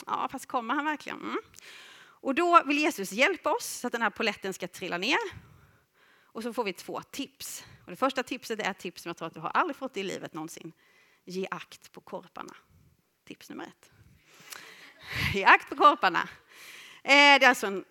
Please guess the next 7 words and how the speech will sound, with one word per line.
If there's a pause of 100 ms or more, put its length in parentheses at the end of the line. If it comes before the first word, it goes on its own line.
fågel. (400)
Ganska, (960)
ja, (320)
störig
fågel
så. (720)
Gud